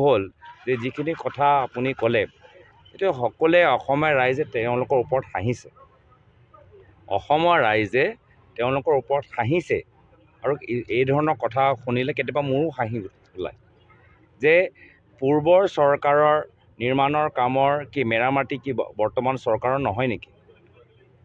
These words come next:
বৰ্তমান চৰকাৰৰ মেৰামতি নহয় নেকি? আমি ঘৰখন বনালোঁ, উটাৰী গাড়ী হিচাপে তেওঁলোকৰ এতিয়া কাম হৈছে মেৰামতি। আচ-, বাচ, গোটেইখিনি কামটো আমি কৰিলোৱে, এতিয়া খালি মেৰামতিহে কৰিব লাগে। মেৰামতিটো কৰিব নোৱাৰিলে, ঘৰখন আমি বনাই দিছোঁ,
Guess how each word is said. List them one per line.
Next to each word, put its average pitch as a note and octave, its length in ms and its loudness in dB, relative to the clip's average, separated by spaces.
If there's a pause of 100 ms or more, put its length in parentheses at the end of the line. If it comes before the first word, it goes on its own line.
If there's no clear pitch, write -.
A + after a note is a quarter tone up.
(720)
বৰ্তমান B2 380 0
চৰকাৰৰ D3 420 0
মেৰামতি D3 440 0
নহয় C3+ 220 0
নেকি? F2+ 240 -6
আমি A#2+ 200 -2 (120)
ঘৰখন B2 420 0 (100)
বনালোঁ, B2+ 420 0 (640)
উটাৰী C#3 360 0
গাড়ী D3 280 2
হিচাপে C3 400 0 (520)
তেওঁলোকৰ C#3 500 2
এতিয়া B2+ 320 2 (200)
কাম A#2 240 0
হৈছে C3 220 0
মেৰামতি। C3 460 0 (200)
আচ-, A2 240 -2
বাচ, A2+ 200 -2 (400)
গোটেইখিনি C#3+ 440 -4
কামটো D3 260 -2
আমি D3 140 0
কৰিলোৱে, D#3 480 2 (380)
এতিয়া C3+ 200 -4
খালি D3+ 180 -2
মেৰামতিহে D3 560 0
কৰিব D#3+ 220 0
লাগে। D#3 260 -2 (400)
মেৰামতিটো F3 480 0
কৰিব D3 220 0
নোৱাৰিলে, G#2+ 240 0
ঘৰখন D3 440 -2
আমি E3 160 -2
বনাই D3 280 -2
দিছোঁ, B2 320 -2